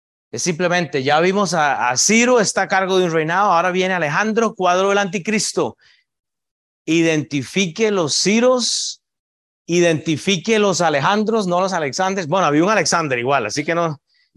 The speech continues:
Así que te pusieron un, eh, eh, un nombre, eh, controversial.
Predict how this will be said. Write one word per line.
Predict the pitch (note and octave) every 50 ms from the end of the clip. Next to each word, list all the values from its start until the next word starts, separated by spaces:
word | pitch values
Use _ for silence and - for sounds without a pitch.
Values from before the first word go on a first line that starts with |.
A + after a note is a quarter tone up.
| - _ _
Así | - B2 - F#3+ F3+
que | A#3
te | G3 B3 A3
pusieron | F#3+ F#3 D#3+ F#3 G#3+ A#3 A#3 A#3 A#3+ A3
un, | A#3 F#3+ G3+ G#3+ A#3 A#3 A3+ A3
eh, | G#3+ G3+ F#3 F3+ D#3+ C#3+ D#3 D3+ C#3+ C#3+ - -
eh, | D3
un | D3+ E3 F3+
nombre, | F#3+ G3+ G#3 G3+ G#3 G#3+ G3 E3 C#3 B2+ A#2 A#2 -
eh, | - B2+ A#2+ A#2 A2+ G#2 G2 F#2 G2+ G2+ _ _ _ _
controversial. | - D3 D3 B2 D3 C3 A#2+ A#2+ A#2 C#3+ F3 E3+ D3+ F#2+ E2+